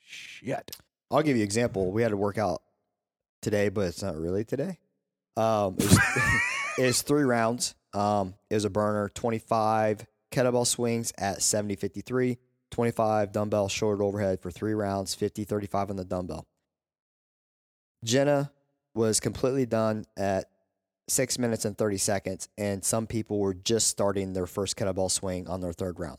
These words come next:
Speaker 1: Mm-hmm.
Speaker 2: Right? So that shows you
Speaker 1: The disparity.
Speaker 2: Right. Efficient in movement. She's great at kettlebell swings, great at dumbbell shoulder overhead. If you're not efficient at the kettlebell swing, especially at the heavier load,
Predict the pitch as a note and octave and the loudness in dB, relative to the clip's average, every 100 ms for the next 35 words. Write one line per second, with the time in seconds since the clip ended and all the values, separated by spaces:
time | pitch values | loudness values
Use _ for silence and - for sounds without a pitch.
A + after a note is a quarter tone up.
0 | - A2 F#2+ E2+ _ _ _ _ _ _ | -10 -6 -6 -6 _ _ _ _ _ _
1 | _ _ _ _ - F2+ F#2 _ _ - | _ _ _ _ -6 -4 -4 _ _ -2
2 | A2 F#2+ - A#2+ A#2 G#2 G2+ F#2+ - _ | 0 2 2 4 4 2 0 -2 -6 _
3 | _ _ _ _ - F#2+ F2 G2 E2+ D#2 | _ _ _ _ 0 0 2 2 0 -2
4 | E2+ - _ - B2+ F#2 - - A#2 A#2 | -8 -16 _ -4 -2 -2 -8 -4 0 2
5 | C#3 B2+ A#2+ A#2 A#2 B2 - G#2 A2 A2 | 0 0 2 2 2 -2 -2 -2 0 2
6 | A2 G#2+ G#2+ G2+ G#2 G2+ A2 G2+ E2+ - | 2 2 2 0 -2 -4 0 0 0 -4
7 | - G#2+ G2+ F#2 - F#2+ F#2+ G2+ G2 B1 | -4 -2 0 -2 0 0 2 0 -2 -6
8 | A#1 _ _ _ - B2+ C3 B2 G#2+ - | -10 _ _ _ -4 0 2 2 2 2
9 | D3 - A#2+ F#2+ G2+ - C3 B2+ G2+ - | 2 2 0 -2 -6 -2 0 2 2 2
10 | G#2 G#2 - G#2+ G#2+ G2 G2 F2 A#2 G#2 | 0 -2 -2 0 -2 -2 -2 -2 -2 0
11 | F#2 F2 G#2+ G2 A2 | 0 0 0 0 -4